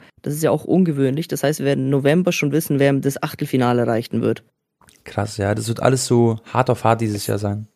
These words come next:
Speaker 2: Das wird so krass.
Speaker 1: Ja, vorgeschoben, ein paar Wochen,
Speaker 2: Ja.
Speaker 1: ja.
Speaker 2: Aber das bedeutet auch, dass wir halt viel mehr, in Anführungszeichen, Content bekommen, gell?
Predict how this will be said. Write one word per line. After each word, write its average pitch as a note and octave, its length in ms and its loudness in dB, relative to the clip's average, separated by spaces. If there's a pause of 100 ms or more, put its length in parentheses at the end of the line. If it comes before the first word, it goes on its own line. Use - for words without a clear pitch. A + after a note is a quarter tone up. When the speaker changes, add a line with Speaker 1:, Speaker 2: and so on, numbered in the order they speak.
(120)
Speaker 2:
Das A2+ 100 -4
wird A#2+ 140 -4
so C3 220 2
krass. B2+ 220 -4
Speaker 1:
Ja, A#2 220 2 (540)
vorgeschoben, C3 640 4
ein - 20 -2
paar B2 200 0
Wochen, A#2 260 2
Speaker 2:
Ja. A#2+ 140 0
Speaker 1:
ja. - 60 -8 (600)
Speaker 2:
Aber A2 120 2
das - 140 -2
bedeutet C#3+ 520 2
auch, C#3 100 0
dass C3 200 -6
wir C3+ 100 2
halt C3 120 2
viel D3 160 -2
mehr, C3+ 340 2 (420)
in A#2 120 -4
Anführungszeichen, B2 640 0
Content A#2 320 0
bekommen, G2+ 360 -2
gell? A#2 180 0